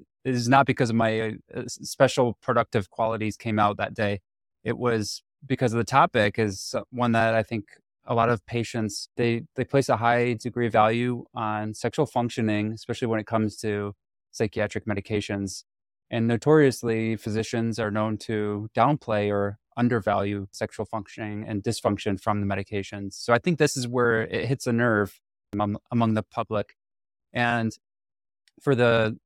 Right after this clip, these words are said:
the listener, it, all physicians and most psychiatrists, all psychiatrists will,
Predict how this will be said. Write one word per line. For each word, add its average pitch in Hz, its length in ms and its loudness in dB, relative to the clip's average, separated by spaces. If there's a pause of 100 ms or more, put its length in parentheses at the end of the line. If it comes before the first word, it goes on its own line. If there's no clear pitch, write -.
(120)
the 127 80 0
listener, 123 560 4
it, 107 180 2
all 170 160 8
physicians 131 500 2
and 113 80 0
most 117 160 0
psychiatrists, 113 680 0 (100)
all 117 140 0
psychiatrists 107 640 -2
will, 107 360 0